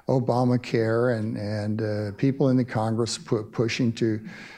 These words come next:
to create a massive reorganization of financial regulation, uh,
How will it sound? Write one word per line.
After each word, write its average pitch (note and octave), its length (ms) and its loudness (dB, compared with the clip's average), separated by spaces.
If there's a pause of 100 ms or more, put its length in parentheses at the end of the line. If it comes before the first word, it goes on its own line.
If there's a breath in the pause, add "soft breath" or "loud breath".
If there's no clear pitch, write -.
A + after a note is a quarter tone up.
(140 loud breath)
to G2+ 140 -6
create A#2+ 400 2
a G#2+ 40 0
massive B2 800 2
reorganization A2 1000 0
of G2+ 100 -6
financial A#2+ 560 0
regulation, G2 880 -4
uh, A2 400 -8